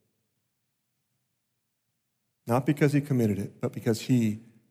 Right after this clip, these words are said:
took it from you and carried it to the cross, where it died under God's wrath. Your guilt has been taken away.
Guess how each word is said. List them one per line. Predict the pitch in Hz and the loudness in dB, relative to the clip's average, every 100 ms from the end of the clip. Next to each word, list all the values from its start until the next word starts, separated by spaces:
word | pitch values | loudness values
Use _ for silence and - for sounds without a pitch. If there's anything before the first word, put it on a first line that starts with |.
| _ _ _ | _ _ _
took | - 151 165 | -2 0 0
it | 160 | -2
from | - 123 113 | -2 0 2
you | 113 117 | 0 0
and | 120 107 | -4 -4
carried | - 123 123 | -2 2 2
it | 123 | 0
to | 123 | -4
the | |
cross, | - 117 98 107 - - - _ _ _ _ _ _ | -6 -2 -4 -4 -18 -20 -20 _ _ _ _ _ _
where | 120 117 | 0 0
it | 117 | 2
died | 117 101 107 | 2 2 2
under | 107 107 | 0 -4
God's | 104 98 101 | -6 -8 -10
wrath. | 101 95 - _ _ _ _ _ _ _ _ _ _ _ _ _ _ _ _ _ - | -10 -10 -12 _ _ _ _ _ _ _ _ _ _ _ _ _ _ _ _ _ -4
Your | 120 113 | 0 0
guilt | - 123 110 - - - _ _ _ _ _ _ _ _ _ | 2 2 4 0 -8 -20 _ _ _ _ _ _ _ _ _
has | - 113 | -2 -2
been | - 110 | 2 0
taken | - 127 120 | 2 2 2
away. | 113 135 139 - - | 2 0 -2 -8 -18